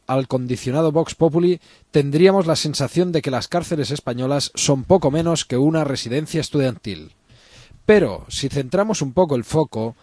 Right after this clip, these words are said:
más allá de una serie de lamentables casos magnificados desde los medios, nos encontramos con una realidad penitenciaria que, en esencia, en vez de cambiar a mejor en treinta años,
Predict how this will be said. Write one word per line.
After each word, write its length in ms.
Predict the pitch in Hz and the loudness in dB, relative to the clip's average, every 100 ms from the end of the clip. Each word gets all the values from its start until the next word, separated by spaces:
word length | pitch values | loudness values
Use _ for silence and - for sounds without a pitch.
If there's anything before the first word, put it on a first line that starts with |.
| - - | -20 -10
más 320 | 139 180 - | -4 -2 0
allá 200 | 147 165 | 0 2
de 100 | 156 | 0
una 180 | 143 127 | 0 -4
serie 260 | - 156 151 | -2 0 0
de 80 | |
lamentables 540 | 131 120 107 143 143 - | -2 -6 -6 -4 -4 -2
casos 400 | 170 - 135 113 | -2 -2 -2 -4
magnificados 960 | 113 113 151 165 131 139 127 101 - - - - | -6 -4 -4 -4 -4 -2 -2 -4 -10 -18 -20 -8
desde 320 | 120 98 131 | -6 -4 -2
los 180 | 143 120 | -4 -4
medios, 520 | 127 123 107 127 - - - - | -6 -6 -6 -8 -10 -18 -14 -4
nos 180 | 139 | -2
encontramos 580 | 147 139 135 165 175 185 | 0 -2 -2 0 0 0
con 200 | - 143 | -2 -2
una 160 | 170 165 | 0 0
realidad 400 | 147 131 131 151 | 0 -2 -2 -2
penitenciaria 800 | 139 151 127 - 139 139 147 139 | -2 -4 -6 -4 -2 0 0 -2
que, 240 | - 123 | -2 -2
en 100 | 120 | -2
esencia, 600 | 117 160 165 - 185 180 - | -4 -4 -4 0 2 2 -2
en 160 | 123 | -2
vez 120 | 165 | 0
de 100 | 190 | 0
cambiar 340 | 156 135 147 165 | 0 0 0 0
a 60 | |
mejor 440 | 147 113 147 151 - | -2 -2 0 0 -2
en 220 | - 120 113 | -8 -6 -2
treinta 400 | 170 170 120 117 | 0 0 -2 -4
años, 440 | 143 160 175 - | -2 -4 -6 -10